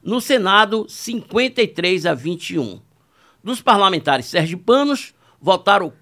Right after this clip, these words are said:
contra o aumento do fundão os deputados João Daniel, do P T, e Valdevan noventa, do P L. E no Senado, apenas o senador Alessandro Vieira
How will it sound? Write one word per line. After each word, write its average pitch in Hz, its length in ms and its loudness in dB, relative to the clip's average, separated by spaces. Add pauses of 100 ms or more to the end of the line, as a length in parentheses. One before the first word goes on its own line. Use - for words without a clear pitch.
contra 302 380 4
o 226 100 4
aumento 156 460 2
do 156 120 -2
fundão 269 680 2 (580)
os 151 160 -6
deputados 160 840 0
João 214 400 0
Daniel, 180 400 2
do 131 120 -6
P 131 180 -6
T, 220 420 0 (220)
e 180 80 -2
Valdevan 208 540 4
noventa, 208 500 -2
do 196 140 -6
P 214 180 4
L. 147 480 0 (340)
E 277 60 -8
no 277 140 -2
Senado, 208 640 2 (260)
apenas 254 840 -2 (300)
o 185 120 -2
senador 151 800 -4
Alessandro 214 680 -4
Vieira 180 580 -2